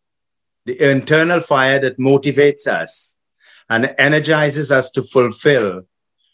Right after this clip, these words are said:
God's purpose and to do God's will. God is the source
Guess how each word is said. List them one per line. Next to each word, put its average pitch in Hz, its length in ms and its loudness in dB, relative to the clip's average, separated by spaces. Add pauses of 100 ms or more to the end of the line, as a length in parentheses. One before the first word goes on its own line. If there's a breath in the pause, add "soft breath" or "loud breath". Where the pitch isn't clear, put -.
(180)
God's 131 440 0
purpose 95 800 -4 (420)
and 117 160 -6
to 131 80 -10
do 131 240 -4
God's 131 420 0
will. 92 380 -4 (800)
God 147 380 2
is 175 320 -6
the 139 80 -4
source 131 800 -2